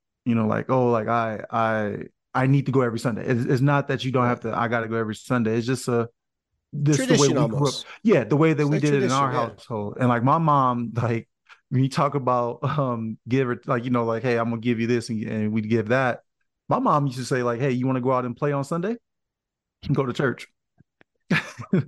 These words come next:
Speaker 1: If you don't go to church on Sunday, then you're not able to play outside.
Speaker 2: Yeah.
Speaker 1: So it just kinda, like, clicked in. And for this kid that a-, a-, asked this question, you know, I'm not saying that what you're, like, completely against it,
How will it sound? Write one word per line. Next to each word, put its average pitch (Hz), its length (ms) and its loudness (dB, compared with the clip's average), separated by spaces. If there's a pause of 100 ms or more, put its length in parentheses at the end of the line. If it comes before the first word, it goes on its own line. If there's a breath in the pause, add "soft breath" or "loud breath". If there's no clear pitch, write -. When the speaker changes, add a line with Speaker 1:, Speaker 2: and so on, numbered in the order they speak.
(260 loud breath)
Speaker 1:
If 139 200 2
you 170 120 4
don't 226 180 4
go 190 140 4
to 180 80 0
church 185 340 -2
on 151 140 2
Sunday, 143 500 0
then 127 180 -2
you're 151 140 2
not 147 240 -2 (200)
able 131 200 0
to 123 60 -10
play 139 120 2
outside. - 600 -2 (320)
Speaker 2:
Yeah. 85 80 -10
Speaker 1:
So 151 160 2
it 160 120 6
just 185 180 -2
kinda, 175 220 0
like, 139 220 0
clicked 156 300 -2
in. 170 300 2
And 123 400 0 (380 loud breath)
for 156 100 0
this 165 260 0
kid 185 280 0
that 147 100 0
a-, 143 240 -4
a-, 131 140 -2
asked 143 220 -4
this 143 160 -8
question, 123 680 0 (640)
you 131 120 2
know, 123 200 4
I'm 139 160 2
not 156 200 -2
saying 135 400 -2
that 123 180 -2
what 123 220 -2
you're, 135 200 2
like, 117 200 -2
completely 127 460 0
against 131 380 0
it, 170 220 0